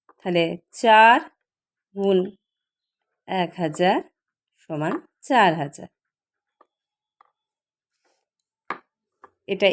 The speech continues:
একক, দশক, শতক, হাজার, এটা ওয়ান্স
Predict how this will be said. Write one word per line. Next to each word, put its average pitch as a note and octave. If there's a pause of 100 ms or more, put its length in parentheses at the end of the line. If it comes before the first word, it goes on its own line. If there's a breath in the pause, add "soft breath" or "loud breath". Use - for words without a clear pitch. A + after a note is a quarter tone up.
(120)
একক, C4 (140)
দশক, C#4+ (100)
শতক, G#3 (100)
হাজার, D4+ (140)
এটা G#3 (200)
ওয়ান্স G#3+